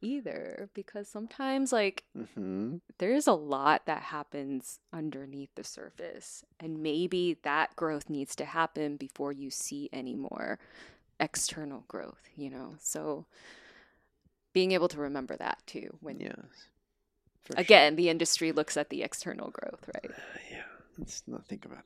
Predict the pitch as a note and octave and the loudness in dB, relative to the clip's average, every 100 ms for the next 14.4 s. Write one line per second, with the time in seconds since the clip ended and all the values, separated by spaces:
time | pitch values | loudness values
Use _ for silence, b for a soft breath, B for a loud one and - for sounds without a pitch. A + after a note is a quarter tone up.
0 | - - - F3 D3+ F#3 F#3+ - - - | -20 -12 4 4 10 10 10 6 -2 -6
1 | - - - _ - D3+ D#3+ D#3 E3+ G3+ | -8 -10 -16 _ 4 6 6 4 4 4
2 | F#3 D#3 D3+ D3 - - C#3+ D3 A#2+ A2+ | 4 4 4 2 -2 -2 0 0 -2 0
3 | A2 A#2+ G#2+ - - - b b b b | 0 2 0 -2 -8 -14 b b b b
4 | b - C3 F3 A#3 F#3+ D#3 C3+ - C3+ | b -2 2 2 0 -2 -2 -4 -4 -6
5 | - C#3 C3 C3+ - C3+ C3+ - B2 - | -4 -2 -2 -2 -6 -6 -6 -8 -12 -14
6 | - C#3 B2+ B2+ B2+ - - - B2 A#2+ | -10 -6 -4 -4 -6 -8 -18 -20 -10 -4
7 | A#2+ - - - - C3+ B2 A#2+ C3 F#3 | -4 -4 -10 -12 -10 -4 -2 0 0 0
8 | A3 - - - - - C3+ C#3+ B3 C#3 | -2 -4 -2 -2 -4 2 4 4 2 4
9 | D3 C#3+ D#3 D3 C#3+ C#3+ D3+ D3 - - | 6 6 4 2 0 -2 -2 -4 -2 4
10 | C3+ E3 G#3 - - - - F3+ - A#3+ | 8 8 4 -2 -6 -12 -14 -8 0 4
11 | A3+ C4+ C#4+ C#4+ C3 C3 C3+ C#3 - - | 4 4 2 -2 0 0 0 -2 -6 -10
12 | - - E3 F3 F3+ - D3 - D3 - | -4 2 4 4 0 -4 -6 -4 -6 -4
13 | - D3 C#3+ C#3 - - - - C3+ D3+ | 0 0 0 -4 -6 -8 -4 0 2 2
14 | F3 A#3 C#4 | 0 -2 -4